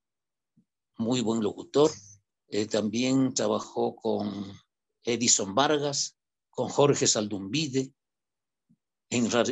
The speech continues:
en Radio Quito. También trabajó en la Radio Cordillera con Fernando Fegan. Cuando murió Fernando Fegan,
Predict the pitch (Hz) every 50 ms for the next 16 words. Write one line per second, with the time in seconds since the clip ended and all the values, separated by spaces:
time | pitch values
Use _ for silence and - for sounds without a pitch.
0 | 131 - 113 110 120 120 117 113 107 - - 110 - - - - - _ _ _
1 | _ _ _ _ _ _ _ _ _ _ _ _ _ _ _ _ _ _ _ _
2 | - - 120 127 131 151 165 165 165 160 151 151 127 - - 151 160 156 139 127
3 | - 143 143 139 143 131 117 - - 120 110 107 107 101 92 92 113 143 165 160
4 | 139 107 - - 110 98 104 95 - - 107 - 104 123 135 139 123 92 - -
5 | 143 165 156 113 98 87 90 - - _ _ _ _ _ _ _ _ _ _ _
6 | _ _ _ _ - 113 113 113 104 104 104 107 127 143 143 139 143 113 101 117
7 | 123 135 139 123 107 - - 135 135 131 127 127 131 135 131 -